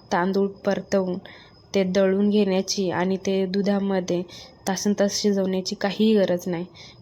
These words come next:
कुकरमध्ये शिजवून घ्यायची आणि मस्त त्याला तुपाची फोडणी देऊन व्यवस्थित अशी मस्त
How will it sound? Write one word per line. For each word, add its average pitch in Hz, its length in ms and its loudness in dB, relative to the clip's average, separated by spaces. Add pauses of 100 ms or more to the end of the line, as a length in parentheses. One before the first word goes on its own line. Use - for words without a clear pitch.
कुकरमध्ये 208 480 2
शिजवून 214 360 2
घ्यायची 208 380 0
आणि 202 160 2
मस्त 196 340 -4
त्याला 190 260 0
तुपाची 190 480 -4
फोडणी 190 300 0
देऊन 185 240 -2 (540)
व्यवस्थित 196 480 0
अशी 185 220 0 (640)
मस्त 196 320 -6